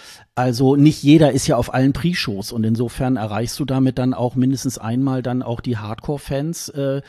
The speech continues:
mit deinem Auftritt und du kannst dich halt auch schon so ein bisschen so in diese Bubble irgendwie eingrooven.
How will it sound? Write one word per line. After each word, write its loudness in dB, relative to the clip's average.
mit 0
deinem 2
Auftritt -4
und -2
du -2
kannst -8
dich -8
halt -6
auch -6
schon -4
so -4
ein -4
bisschen -2
so -4
in -4
diese -2
Bubble 0
irgendwie -4
eingrooven. -2